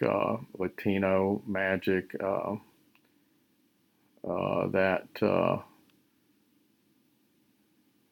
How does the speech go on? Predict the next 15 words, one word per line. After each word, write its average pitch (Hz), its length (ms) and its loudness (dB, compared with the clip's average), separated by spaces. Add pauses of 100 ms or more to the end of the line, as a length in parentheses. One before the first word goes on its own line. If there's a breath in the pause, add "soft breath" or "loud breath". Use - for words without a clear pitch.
(160)
that, - 160 0 (280)
that, - 260 0
you 107 120 2
know, 92 220 2
there's 95 480 2 (360)
quite 98 280 4
a 95 60 2
bit 101 260 2 (100)
about 95 640 0 (320)
human 98 360 2
sacrifice - 880 0
and 101 200 -4
that, 98 420 0 (140)
uh, 98 60 -6
whether 104 480 -4